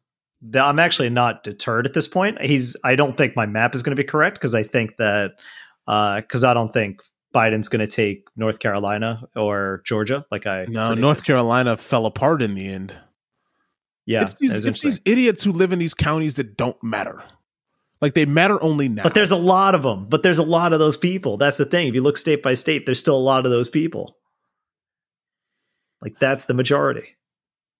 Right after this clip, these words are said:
Speaker 2: Yeah, it's, it's, it's sad to watch from afar. <laughs>
Speaker 1: Yeah.
Speaker 2: People
Speaker 1: So
Speaker 2: really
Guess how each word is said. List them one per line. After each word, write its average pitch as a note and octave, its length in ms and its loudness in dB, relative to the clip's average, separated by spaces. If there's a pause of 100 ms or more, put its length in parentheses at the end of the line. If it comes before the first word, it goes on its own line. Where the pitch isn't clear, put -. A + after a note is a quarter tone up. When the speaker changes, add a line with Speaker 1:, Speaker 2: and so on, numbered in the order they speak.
(1040)
Speaker 2:
Yeah, F3 180 2
it's, C#3 340 -8
it's, A#2 280 -6
it's - 240 -8
sad B2+ 260 2
to C3+ 80 -2
watch A#2+ 260 0
from G#2+ 140 -10
afar. - 340 -16 (160)
<laughs> - 460 0 (2750)
Speaker 1:
Yeah. - 100 -20 (300)
Speaker 2:
People F#4+ 240 4
Speaker 1:
So G4+ 60 4
Speaker 2:
really G4+ 60 4